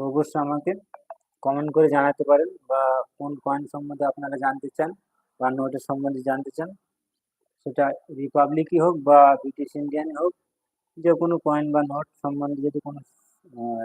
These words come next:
জানার থাকে আপনাদের, তো অবশ্যই আমাকে কমেন্ট করে জানাতে পারেন, বা আপনাদেরকে অবশ্যই আমি রিপ্লাই দিয়ে জানিয়ে দেবো। তো বন্ধুরা, অবশ্যই আমার ভিডিওগুলো দেখবেন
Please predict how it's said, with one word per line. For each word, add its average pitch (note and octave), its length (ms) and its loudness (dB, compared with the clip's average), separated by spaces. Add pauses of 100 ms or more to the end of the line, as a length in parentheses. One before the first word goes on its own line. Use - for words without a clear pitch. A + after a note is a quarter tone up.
জানার B2+ 320 -4
থাকে C#3+ 220 -2 (100)
আপনাদের, D3 300 -8 (720)
তো - 80 -10
অবশ্যই C#3+ 340 -2
আমাকে D3 280 -4 (120)
কমেন্ট C#3+ 300 -4
করে D3+ 200 2
জানাতে C#3 340 -2
পারেন, C#3+ 240 -2 (100)
বা C#3 200 -2
আপনাদেরকে D3 540 -8 (120)
অবশ্যই D#3+ 400 -4
আমি D3+ 200 -4 (580)
রিপ্লাই D3 500 4
দিয়ে E3+ 160 -2 (140)
জানিয়ে C#3+ 300 0
দেবো। - 160 -6 (1600)
তো - 60 -8
বন্ধুরা, D3+ 360 2 (640)
অবশ্যই C#3 380 -6
আমার D3 160 -2
ভিডিওগুলো C#3+ 480 -2
দেখবেন C#3+ 340 -6